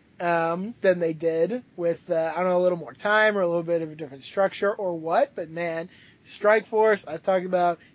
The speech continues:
is one of my absolute favorite acts of this era, and we haven't gotten to talk about it much, but Demolition, man, Demolition is great. I love Demolition. I'm very excited to, uh, have a lot more Demolition stuff to talk about.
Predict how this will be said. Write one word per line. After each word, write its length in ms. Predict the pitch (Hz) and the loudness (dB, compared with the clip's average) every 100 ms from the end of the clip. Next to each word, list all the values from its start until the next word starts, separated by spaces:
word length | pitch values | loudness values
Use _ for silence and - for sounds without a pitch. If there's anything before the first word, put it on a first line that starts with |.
| _ | _
is 140 | 180 165 | -8 -4
one 80 | |
of 80 | 180 | -4
my 140 | 160 - | -4 -6
absolute 640 | 196 202 202 214 196 175 | 2 2 2 -2 -4 -6
favorite 400 | - 202 196 202 | -4 2 2 2
acts 260 | 185 196 - | -2 -4 -4
of 80 | 160 | -12
this 220 | 151 - | -12 -4
era, 360 | 190 202 214 208 - _ - | 0 2 2 0 -4 _ -8
and 100 | 185 | -6
we 80 | 277 | -4
haven't 160 | 320 | 0
gotten 200 | 294 233 | 0 0
to 60 | 180 | 0
talk 260 | - 247 | 2 4
about 200 | 262 185 170 | 4 2 0
it 80 | |
much, 200 | 156 156 - | -2 -10 -12
but 120 | 175 | -14
Demolition, 760 | - 233 302 233 247 - 180 175 - | -2 0 2 2 0 0 -6 -6 -12
man, 560 | 175 175 247 262 254 254 - _ _ - | -14 -4 0 2 2 -2 -10 _ _ -2
Demolition 840 | 311 339 349 247 277 339 320 262 | 2 4 4 4 4 4 2 -4
is 320 | 233 247 214 | -4 -4 -4
great. 680 | 147 - 165 175 247 185 139 - | -10 -12 -6 2 4 4 0 -6
I 200 | 185 240 | -2 0
love 480 | 214 170 202 208 165 | 0 2 4 4 2
Demolition. 760 | 170 170 165 170 - 214 233 | -4 -4 -8 -10 -6 -4 -4
I'm 140 | 160 196 | -6 -6
very 240 | 180 190 | -2 0
excited 560 | 175 - 175 175 196 226 - _ _ | 0 -2 0 2 2 0 -6 _ _
to, 240 | - 202 175 | -4 0 2
uh, 100 | 160 | 0
have 160 | 170 | -2
a 60 | 170 | -2
lot 400 | 160 180 202 190 | -4 0 2 0
more 160 | 180 170 | -2 -4
Demolition 500 | 175 165 165 156 156 | -4 -4 -6 -8 -12
stuff 300 | - 170 147 | -10 -10 -10
to 80 | |
talk 280 | 160 151 143 | -14 -14 -16
about. 340 | 160 160 202 | -16 -10 -10